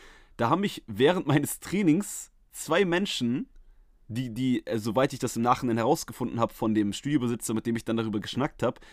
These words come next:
die keine Trainer sind, die keine Ahnung in diese Richtung haben, nur ihre eigene Ahnung aus sich selber, sind mitten in meinem Training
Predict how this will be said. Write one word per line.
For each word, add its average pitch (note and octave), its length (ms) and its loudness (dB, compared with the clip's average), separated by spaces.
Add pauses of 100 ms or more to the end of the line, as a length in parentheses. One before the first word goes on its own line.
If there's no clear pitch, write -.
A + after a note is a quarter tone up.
(260)
die A#2+ 80 -8
keine E3 320 2
Trainer D#3 300 2
sind, C#3+ 200 -2
die - 60 -14
keine D3+ 320 0
Ahnung D3 340 2
in A2 140 -6
diese E3+ 240 -2
Richtung A2 260 -4
haben, A2 340 0
nur E3 340 0
ihre B2+ 300 -4
eigene D#3 300 2
Ahnung C#3+ 260 2
aus A#2 140 -4
sich - 160 -10
selber, B2+ 420 2 (640)
sind C3 220 -2
mitten G3+ 340 0
in D#3 140 2
meinem F3+ 320 2
Training C#3 540 4